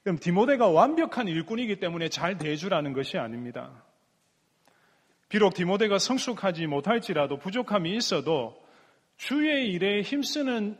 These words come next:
자라는 이 이유 한 가지만으로 귀하게 여겨주라, 아껴주라는 것입니다. 사랑하는 성도님들, 우리는 교회와 복음을 위해서 일하는 직분자들, 어, 일꾼들을 어떻게 대하고 있습니까?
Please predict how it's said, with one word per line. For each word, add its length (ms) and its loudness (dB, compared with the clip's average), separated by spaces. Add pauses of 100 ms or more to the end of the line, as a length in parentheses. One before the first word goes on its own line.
자라는 680 -2
이 160 0
이유 320 -2
한 300 0
가지만으로 880 4
귀하게 440 0
여겨주라, 680 -8 (500)
아껴주라는 760 -8
것입니다. 360 -20 (280)
사랑하는 400 -4
성도님들, 600 -8 (1800)
우리는 460 2
교회와 400 4
복음을 460 4
위해서 260 0
일하는 340 0
직분자들, 1000 -2 (2250)
어, 680 -12
일꾼들을 540 -2
어떻게 800 -2
대하고 360 -4
있습니까? 680 -8